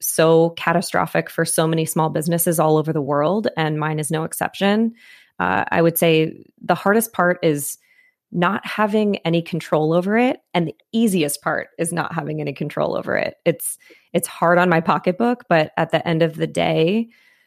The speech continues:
um, I, I can tell myself that any hurdles I've encountered hasn't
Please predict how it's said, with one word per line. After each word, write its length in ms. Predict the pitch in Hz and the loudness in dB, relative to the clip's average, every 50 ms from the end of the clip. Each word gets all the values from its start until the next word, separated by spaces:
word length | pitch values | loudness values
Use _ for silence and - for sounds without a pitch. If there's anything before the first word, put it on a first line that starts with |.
| _ _ _ _ - | _ _ _ _ 0
um, 580 | 175 165 170 - - - - - 190 180 196 - _ _ _ _ _ _ _ _ _ _ _ - | 0 2 2 0 0 0 -2 -2 -2 -4 -6 -8 _ _ _ _ _ _ _ _ _ _ _ -10
I, 140 | - 175 - - _ - | -8 -8 -8 -12 _ -8
I 140 | - 180 196 | -4 -2 -2
can 180 | 190 - 208 190 | 2 2 2 2
tell 180 | - 202 185 | 2 2 2
myself 440 | 185 185 190 190 - 208 196 190 190 | 4 4 4 2 2 2 0 0 2
that 160 | - 180 180 - | 0 -2 0 2
any 200 | 170 170 170 170 | 0 0 0 0
hurdles 560 | - - - 170 170 165 175 180 185 180 180 | -2 -4 -2 0 2 2 2 2 0 0 0
I've 160 | 170 165 160 | 0 0 0
encountered 600 | 160 156 151 - - 160 160 175 202 208 220 220 | -2 -2 -2 -2 0 0 0 2 0 0 0 0
hasn't 560 | 233 247 - - - 175 180 185 202 190 - | -2 -4 -6 -2 0 0 2 2 0 -2 -4